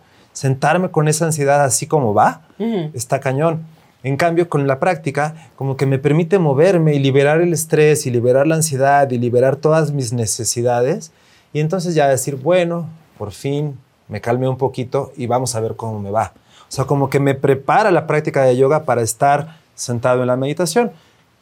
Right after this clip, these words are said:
Speaker 1: Y en algunos retiros me tocó al revés, que solamente era sentarse a meditar. Y yo decía, "Ay, me hace falta hacer un poco de pranayama, cantar un mantra, hacer algo". Y la práctica me dijo, "Ah, caray, no me digas que te falta hacer cosas, nada, lo que te falta es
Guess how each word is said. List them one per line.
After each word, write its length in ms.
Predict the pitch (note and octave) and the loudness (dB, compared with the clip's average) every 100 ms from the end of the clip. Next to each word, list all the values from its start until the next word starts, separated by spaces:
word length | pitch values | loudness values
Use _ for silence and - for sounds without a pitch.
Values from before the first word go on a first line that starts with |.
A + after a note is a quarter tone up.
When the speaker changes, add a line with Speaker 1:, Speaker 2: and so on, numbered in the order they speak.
| - | 0
Speaker 1:
Y 280 | B3+ A#3+ - _ _ _ _ _ _ _ _ - | 2 0 -4 _ _ _ _ _ _ _ _ -8
en 120 | B2 | -4
algunos 340 | B2 D3+ D#3 | 0 2 2
retiros 480 | D3+ D3+ D3+ C#3 C3 | 2 2 2 2 0
me 80 | A2+ | -6
tocó 240 | A2+ G#2+ | -4 -2
al 60 | C3 | 0
revés, 440 | B2+ C3 G2+ - _ _ - | 2 0 0 -4 _ _ -8
que 320 | A#2 A2+ A2+ | -2 -2 -2
solamente 760 | - D3+ D#3 D#3 D#3+ D#3+ F3 D#3+ | 0 2 4 4 4 2 2 0
era 200 | C3 C#3 | 0 0
sentarse 540 | - A#2+ A#2 C#3+ D#3 D#3 | 0 -4 0 -2 0 -4
a 40 | |
meditar. 560 | C3+ A#2 A2+ B2+ D3 D#3+ - - | -4 -4 -2 0 -2 -6 -20 -10
Y 40 | D3 | -4
yo 40 | |
decía, 280 | D#3 E3 E3+ | -2 2 2
"Ay, 160 | F#3 G#3+ | 2 2
me 80 | F#3+ | 0
hace 140 | G#3+ | 0
falta 260 | - F#3+ F#3 | 0 0 0
hacer 220 | F3 F#3 | 0 2
un 80 | F3+ | 0
poco 220 | E3 E3+ | 0 2
de 60 | D#3 | 2
pranayama, 640 | C3+ A#2+ A2 B2 D#3 F3 C#3+ | 0 -2 0 0 2 0 -2
cantar 320 | B2+ A#2+ C#3 | -2 0 0
un 120 | C3+ | 0
mantra, 340 | D3 F3+ D#3+ | -2 -2 -4
hacer 200 | C3+ D3 | -6 -4
algo". 340 | C#3+ F#3 D#3 C#3 | 0 0 -2 -8
Y 80 | - | -4
la 140 | B2+ A#2+ | -4 -2
práctica 380 | D3 D#3 D#3 C3+ | -2 -2 -4 -6
me 100 | A#2+ | -6
dijo, 320 | B2+ A2 G2+ _ _ _ _ _ | -8 -10 -12 _ _ _ _ _
"Ah, 640 | - G2+ G2+ G#2 G#2 G2+ F2+ | -8 -6 -6 -8 -10 -12 -16
caray, 460 | - E2 E2 D2+ D#2 _ - | -14 -12 -10 -12 -14 _ -8
no 160 | C3+ | -4
me 160 | C#3+ B2 | -2 -2
digas 340 | C3 C3 B2 | 0 0 -2
que 80 | - | -4
te 120 | - | -8
falta 320 | A#2 B2 A#2 A#2+ | -4 -4 -2 -6
hacer 240 | - A#2 | -6 -8
cosas, 320 | C3 A#2+ B2 | -8 -8 -6
nada, 260 | C#3+ G#3+ G3+ | -2 2 2
lo 120 | C3 | 0
que 100 | C3 | -4
te 120 | C3 | -6
falta 380 | A#2+ D3+ D#3 D#3 | -2 -2 0 -2
es 160 | D3+ | -2